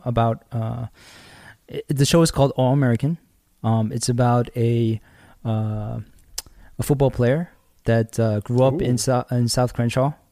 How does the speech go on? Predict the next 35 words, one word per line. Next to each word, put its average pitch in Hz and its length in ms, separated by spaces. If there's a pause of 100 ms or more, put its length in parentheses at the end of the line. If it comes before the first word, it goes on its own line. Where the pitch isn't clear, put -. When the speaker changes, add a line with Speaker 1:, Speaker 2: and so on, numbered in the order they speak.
(500)
Speaker 1:
um, 110 320
in 113 180
L 113 180
A, 131 220 (460)
but 117 180
he - 220
Speaker 2:
Let 123 60
me 123 100
guess, 131 160
he's 127 180
Asian. 107 400 (420)
Speaker 1:
No, 120 220
no, 104 100
no. 170 840
Speaker 2:
<laughs> 240 120
Speaker 1:
He, 151 160
he 143 80
grew 143 160
up 160 80
in 156 80
South 139 220
Crenshaw 139 280
in, 135 300
in 127 400
L 127 200
A, 127 200 (480)
and, 123 220
uh, 120 220
he 123 580
went 127 180
to - 80
play 127 160
football 127 440
for 117 600
Beverly, 123 340